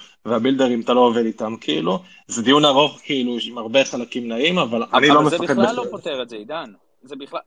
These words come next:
Speaker 1: זה הכי
Speaker 2: ה-,
Speaker 1: פותר את זה, כי אין לך ולידטורים, זה הכי פותר את זה, כי אין לך ולידטורים לא בארצות הברית, ואתה יכול לשים אותם בכל מקום בעולם,
Speaker 2: אבל
Speaker 1: ואז יהיה
Speaker 2: אני,
Speaker 1: לך
Speaker 2: אני
Speaker 1: ארביטראז'
Speaker 2: רגע,
Speaker 1: למי
Speaker 2: אבל
Speaker 1: ש-
Speaker 2: שנייה, עידן, אני רגע הר-,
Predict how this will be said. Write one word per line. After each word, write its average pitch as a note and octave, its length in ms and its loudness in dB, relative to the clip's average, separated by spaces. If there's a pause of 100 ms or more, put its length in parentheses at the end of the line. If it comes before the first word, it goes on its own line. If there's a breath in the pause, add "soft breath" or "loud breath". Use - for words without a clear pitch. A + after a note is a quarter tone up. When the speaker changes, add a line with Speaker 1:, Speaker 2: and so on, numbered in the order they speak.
Speaker 1:
זה A#2 140 0
הכי C#3 140 0
Speaker 2:
ה-, D#3+ 40 0
Speaker 1:
פותר C3+ 360 4
את A2+ 80 2
זה, B2 80 0
כי - 140 -2
אין C#3+ 80 6
לך D3 200 0
ולידטורים, C3 600 0
זה A#2+ 140 -6
הכי C#3+ 160 -4
פותר C#3 320 -4
את C#3+ 60 -6
זה, C#3+ 80 -8
כי - 120 -8
אין C3 80 -2
לך C3+ 140 -6
ולידטורים A#2+ 480 -4
לא B2 60 2
בארצות A#2+ 320 0
הברית, F3+ 340 0
ואתה A#2 120 -6
יכול - 140 2
לשים D3 160 0
אותם B2 160 -2
בכל C3+ 160 0
מקום B2+ 280 -2
בעולם, G2+ 320 4 (280 loud breath)
Speaker 2:
אבל B2 140 0
Speaker 1:
ואז C#3 120 6
יהיה D3 80 6
Speaker 2:
אני, C3+ 60 -2
Speaker 1:
לך D3+ 60 0
Speaker 2:
אני C3+ 80 4
Speaker 1:
ארביטראז' A#2+ 360 2
Speaker 2:
רגע, B2+ 120 2
Speaker 1:
למי B2 100 0
Speaker 2:
אבל A2+ 80 0
Speaker 1:
ש- - 40 0
Speaker 2:
שנייה, B2 180 0
עידן, A#2 380 -6 (160)
אני C#3 160 -14
רגע E3 220 -10
הר-, D#3+ 180 -12